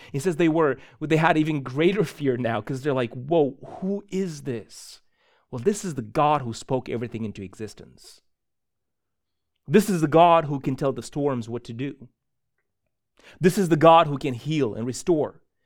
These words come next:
So in light of all this, how can we respond to what's happening with us in the modern day and age?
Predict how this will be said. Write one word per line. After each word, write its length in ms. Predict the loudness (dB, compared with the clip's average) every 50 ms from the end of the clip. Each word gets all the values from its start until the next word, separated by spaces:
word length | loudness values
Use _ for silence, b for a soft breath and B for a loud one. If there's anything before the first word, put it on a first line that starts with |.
| B B B B
So 200 | B 4 6 8
in 120 | 8 8 8
light 220 | 8 6 6 4
of 80 | 4 6
all 140 | 6 4
this, 380 | 4 6 4 4 4 2 -6 -12 B B B B
how 240 | 2 4 4 4
can 260 | 4 2 0 -2 0 0
we 120 | 0 -2
respond 640 | -2 -2 -2 -4 -4 -4 -2 0 2 2 2 2 0
to 80 | -2 -4
what's 160 | -4 -4 -6
happening 540 | -6 -2 0 0 0 0 -2 -4 -4 -4 -2
with 220 | -2 -2 -2 -2 -2
us 300 | 0 0 0 -2 -6 -16 B B B B
in 80 | -2 0
the 80 | 0
modern 320 | 2 4 4 4 2 0 0
day 140 | 0 -2
and 80 | 0 0
age? 540 | 0 0 0 -2 -4 -6 -12 -20 -20 -20